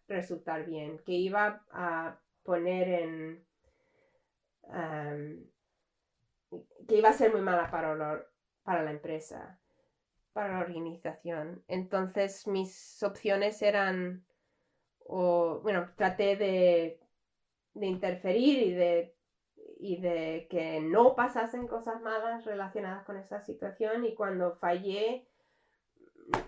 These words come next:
debía de haberme ido cuando, cuando no podía hacer los cambios que, que yo pensaba que eran esenciales.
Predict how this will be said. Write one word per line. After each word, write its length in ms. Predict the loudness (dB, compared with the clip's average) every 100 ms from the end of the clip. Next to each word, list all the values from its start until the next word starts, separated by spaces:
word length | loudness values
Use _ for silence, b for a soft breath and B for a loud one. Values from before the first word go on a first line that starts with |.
| -12 _ _ _ _
debía 560 | -8 -4 4 6 6
de 80 | 6
haberme 420 | 4 2 2 0
ido 320 | 0 -2 -6 -8
cuando, 800 | -8 -6 -6 -6 -6 -8 -14 -18 _ _ _ -20 -20 _
cuando 300 | -8 -4 -4
no 220 | -4 -6
podía 760 | -6 -4 -4 -4 -4 -4 -6 -10 b b b b b b _ _ _ _ _ _ _ _ _ -4
hacer 380 | -4 2 2 4
los 180 | 2
cambios 460 | 0 -2 -2 -4 -6
que, 480 | -6 -6 -6 -8 -12 -8
que 180 | -8
yo 220 | -6 -8 -10 _ _ _ _ _
pensaba 540 | -8 -4 0 2 0
que 100 | -2
eran 300 | -4 -4 -8
esenciales. 920 | -10 -10 -10 -10 -12 -10 -14 -16 -20